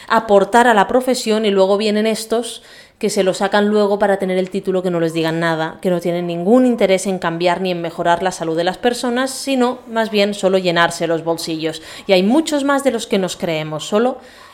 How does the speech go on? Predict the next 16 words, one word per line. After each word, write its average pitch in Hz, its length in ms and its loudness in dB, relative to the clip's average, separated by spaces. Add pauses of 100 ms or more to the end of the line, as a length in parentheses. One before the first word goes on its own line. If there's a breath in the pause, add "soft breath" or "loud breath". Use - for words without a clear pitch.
estar 220 220 0
atentos, 240 640 0
abrir 185 320 -2
los 247 180 0
ojos 190 460 0 (260 loud breath)
y, - 60 -14
por 190 160 0
favor, 160 540 0 (100)
desconfiar. 151 760 -8 (680 loud breath)
A 254 120 0
partir 277 260 4
de 339 80 6
aquí, 285 480 0 (180)
mm, 220 1080 -2
sí, 262 340 -2
bueno, 233 460 2